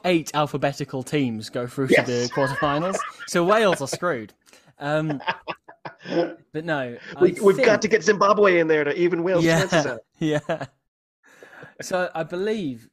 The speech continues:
Speaker 1: so three pools, the, um, top two from each pool go through, which is six.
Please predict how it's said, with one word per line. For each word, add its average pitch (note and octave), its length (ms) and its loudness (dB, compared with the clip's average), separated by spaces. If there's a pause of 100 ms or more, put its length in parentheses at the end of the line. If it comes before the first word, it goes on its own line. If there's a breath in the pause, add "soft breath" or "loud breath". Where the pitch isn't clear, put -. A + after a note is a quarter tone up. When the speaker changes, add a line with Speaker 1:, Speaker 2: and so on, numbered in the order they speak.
(100)
Speaker 1:
so C#3 520 -4
three G3+ 320 -6
pools, C3+ 600 -6 (340 soft breath)
the, C#3 460 2 (180)
um, C3+ 460 -4 (300)
top - 260 -8
two F#3+ 240 0
from D3+ 200 -2
each D3 220 -4
pool C#3+ 220 -2
go B2 180 -2
through, A#2 440 -8 (320 soft breath)
which B2 180 -8
is A#2+ 80 -6
six. - 500 -2